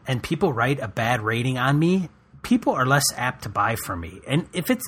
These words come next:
and it depends. They look at my feedback, and if it's, like, all one hundred percent positive and everything is great, they're more likely to trust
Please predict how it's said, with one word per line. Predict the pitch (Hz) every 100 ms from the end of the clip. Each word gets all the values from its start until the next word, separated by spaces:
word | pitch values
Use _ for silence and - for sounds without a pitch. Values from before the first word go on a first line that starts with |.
| 160
and | 165
it | 170
depends. | - 247 151 107
They | 113
look | 120 147 196
at | 190
my | 202
feedback, | - 117 110 92 85 95 - - - - -
and | 127
if | 131
it's, | 143 -
like, | 113 107 - - - -
all | 113 135
one | 156
hundred | 143 151 156
percent | 170 - 160 156
positive | 107 104 95 104 101 98 - - - - -
and | 117 113 113 110 104 101 - - -
everything | 120 143 156
is | 143
great, | - 113 110 -
they're | 117 127 131
more | 135 156
likely | 165 139 139 135
to | 120
trust | - - - 156 120 - - -